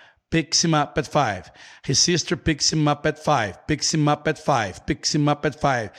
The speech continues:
O que você tá treinando é a musculatura. Ok? Então, cuidado.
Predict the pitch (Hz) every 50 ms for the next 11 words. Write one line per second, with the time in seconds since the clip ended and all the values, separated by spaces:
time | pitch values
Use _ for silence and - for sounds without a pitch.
0 | - - - - - - - 170 - - 226 - 226 214 202 160 160 170 202 240
1 | 226 175 151 156 151 151 170 185 190 - - - 202 208 208 208 208 220 226 214
2 | 160 127 - - - _ _ _ _ _ _ _ _ _ _ _ _ _ _ -
3 | - 127 - - 165 190 226 247 285 277 - - _ _ _ _ _ _ _ _
4 | _ _ _ _ _ _ _ _ _ _ _ _ _ _ _ _ _ _ _ _
5 | _ _ _ _ _ _ _ - - 131 110 196 202 - - - 208 254 247 214
6 | 220 233 233 240 247 240 185 147 151 135 117 101 82